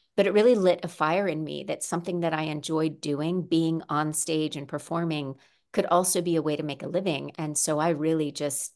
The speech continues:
did a deep dive immediately. I jumped into classes, and I think I learned more than a hundred monologues. And I was just, anything that I could do until I graduated and then had the option to move to California.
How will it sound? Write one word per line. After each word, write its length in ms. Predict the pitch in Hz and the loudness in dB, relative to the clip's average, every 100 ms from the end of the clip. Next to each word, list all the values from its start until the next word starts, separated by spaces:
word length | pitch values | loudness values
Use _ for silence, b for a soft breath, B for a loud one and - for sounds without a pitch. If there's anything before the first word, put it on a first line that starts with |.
| _ | _
did 180 | - 156 | 0 0
a 60 | 151 | 0
deep 300 | - 160 160 | 2 0 2
dive 300 | 151 147 139 | 0 0 0
immediately. 580 | 139 147 147 147 139 151 | -4 -2 -2 -4 -4 -6
I 100 | 151 | -4
jumped 300 | 156 147 - | -4 -4 -4
into 220 | 143 139 | -6 -8
classes, 800 | - 226 220 202 202 185 175 160 | -2 0 0 0 2 4 4 2
and 220 | 147 143 b b b b b _ - | -4 -8 b b b b b _ -4
I 80 | 170 | -2
think 180 | 170 | 0
I 120 | 165 170 | 2 2
learned 440 | 165 160 151 - | 2 0 -2 -4
more 220 | 156 165 | -2 0
than 140 | 156 147 | 0 -2
a 40 | |
hundred 380 | 139 220 202 160 | -2 -2 0 2
monologues. 880 | 170 196 190 185 180 180 175 165 160 | 4 4 4 4 4 4 2 -2 -6
And 120 | 151 | -4
I 100 | 151 | -4
was 140 | 151 | -4
just, 380 | - 180 175 - 214 | 0 0 0 0 2
anything 420 | 247 240 226 202 | 4 2 0 0
that 160 | 175 - | -2 2
I 240 | 165 160 | 2 2
could 300 | 160 170 151 | 0 -6 -6
do 540 | - 160 151 131 139 135 B B B | -2 0 2 0 -2 -6 B B B
until 300 | 170 - 170 | -4 0 2
I 120 | 151 | 2
graduated 640 | 151 151 151 165 147 143 - | 4 2 2 0 -2 -2 -2
and 160 | 147 147 | -2 -2
then 120 | 151 | -2
had 180 | 151 156 | -4 -4
the 140 | - | -2
option 420 | 143 - - 147 | -2 -4 -6 -6
to 100 | 151 | -4
move 200 | 151 135 | -4 -6
to 60 | - | -8
California. 760 | 185 143 143 143 147 151 123 | -4 -4 -4 -6 -6 -6 -8